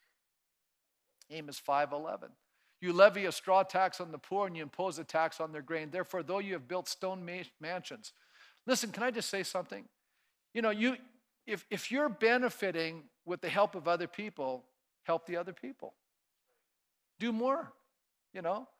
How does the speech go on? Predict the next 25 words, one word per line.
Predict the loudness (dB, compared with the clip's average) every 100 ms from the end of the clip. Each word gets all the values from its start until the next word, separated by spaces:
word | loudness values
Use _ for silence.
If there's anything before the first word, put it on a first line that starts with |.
| _ _ _ _ _ _ _ _ _ _ _ _ 2
I | 4
learned | 6 4 2 0
something. | -4 -4 -10 -10 -10
It's | -2 6
always, | 6 6 -2 -6 -14 _ _ -18
it, | -18 _ _ -12 -12 -12 -20 _ _ _ _ -8
I'm | -6
gonna | -4
say | -4 -6 -6
crazy | -4 -4 -6
things | -10 -12 -12
today, | -12 -10 -8 -6
but | -2
I, | -2 -2
they're | -2 -4
true. | -4 -6 -6 -8 _ _ _ _ _ _ -2
You |
know, | 4
one | 6 6
of | 6
the | 4
things | 0 -2 0
that | 6 10
I, | 10 8
I, | 4